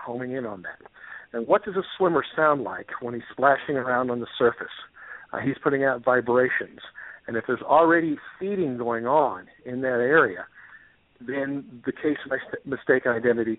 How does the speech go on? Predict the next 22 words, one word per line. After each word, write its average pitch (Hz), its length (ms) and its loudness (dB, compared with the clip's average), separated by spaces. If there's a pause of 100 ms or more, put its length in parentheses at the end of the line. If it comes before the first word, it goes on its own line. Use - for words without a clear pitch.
takes 101 160 -6 (120)
place. - 180 -6 (840)
Now, 123 300 6 (140)
one 156 420 2
of, 165 60 6 (500)
<laughs> - 500 -14
one 147 240 2
of 160 100 4
the, 135 160 2 (420)
the 117 100 -8 (100)
facts 135 280 4 (680)
of 110 200 -8
life 123 340 4 (160)
is 117 180 -6 (100)
that 110 180 -2 (420)
Caucasian 165 640 2 (140)
people 110 500 -6 (600)
flashing 156 520 4
around 139 380 2
in 127 80 -6
the 120 80 -4
water 143 540 4